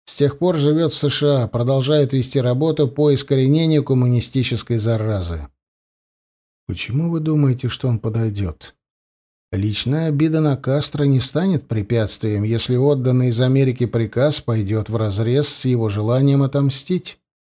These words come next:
Выслушав доклад по кандидату в спецподразделение, задал вопрос Ростову. Нет, этого не произойдёт. Он выполнит тот приказ, который получит.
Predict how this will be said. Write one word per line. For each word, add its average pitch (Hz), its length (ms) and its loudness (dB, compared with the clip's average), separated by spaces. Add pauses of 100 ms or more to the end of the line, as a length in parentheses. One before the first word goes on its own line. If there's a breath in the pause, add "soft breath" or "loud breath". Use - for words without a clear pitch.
(240)
Выслушав 92 680 -8
доклад 95 400 -6
по 92 100 -10
кандидату 110 540 -2
в 85 60 -8
спецподразделение, 107 1120 -2
задал 185 340 0
вопрос 147 420 0
Ростову. 90 720 -6 (1200)
Нет, 147 440 0 (320)
этого 123 300 -2
не 131 120 0
произойдёт. 117 800 -2 (200)
Он 160 220 0
выполнит 95 720 -2
тот 117 240 -2
приказ, 110 420 0
который 117 380 -2
получит. 117 640 -2